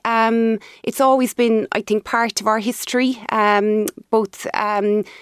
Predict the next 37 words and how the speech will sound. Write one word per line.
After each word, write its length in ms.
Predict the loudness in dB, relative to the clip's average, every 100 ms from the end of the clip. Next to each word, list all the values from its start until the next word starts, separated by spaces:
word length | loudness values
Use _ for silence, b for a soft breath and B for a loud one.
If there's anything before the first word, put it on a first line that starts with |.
| B
Kilkenny 420 | -4 -2 0 0 2
Design 480 | 0 2 2 2
and 140 | 2 0
what 140 | 0
it 100 | 0
does 400 | 0 0 0 -4
and 160 | -2 0
how 140 | 0
it 80 | 0
nurtures 480 | -2 -2 -4 -6 -2
makers 420 | -2 -2 -4 -4
and 80 | -4
designers. 460 | -2 0 2 0
So 100 | 0
I've 140 | 0 2
always 260 | 0 0
had 160 | -2 -2
an 80 | 0
interest 480 | 0 -2 -6 -4 -2
in 140 | 2
it. 260 | 2 2 -4 B B B B
And 120 | -2
then 140 | 0 0
I 60 |
suppose, 360 | 0 2 2 4
as, 160 | 0 0
as 220 | -4 0
you 100 | 0
mentioned, 460 | 2 2 0 0 2
I, 280 | 0 -2 -6 -6
I 360 | -2 0 -2 -6
started 440 | -4 -2 -2 -2
my 100 | -2
career 300 | -2 0 2
out 160 | 2 0
in 60 |
Diageo. 680 | -2 0 0 -2 0 0 0